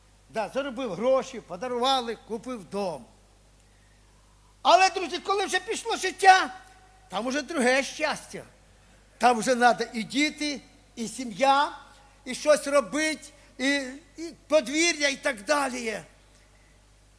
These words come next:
І я зрозумів, що щастя не в домі,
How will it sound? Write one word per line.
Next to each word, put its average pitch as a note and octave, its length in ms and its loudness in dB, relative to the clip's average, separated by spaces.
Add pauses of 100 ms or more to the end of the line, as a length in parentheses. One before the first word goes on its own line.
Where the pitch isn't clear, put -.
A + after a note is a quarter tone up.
(160)
І C#4 120 0
я E4+ 280 4
зрозумів, D#4 640 -8 (540)
що D#4 320 -8
щастя F4+ 720 0
не D4+ 180 -4
в A#3+ 60 -8
домі, D4+ 460 6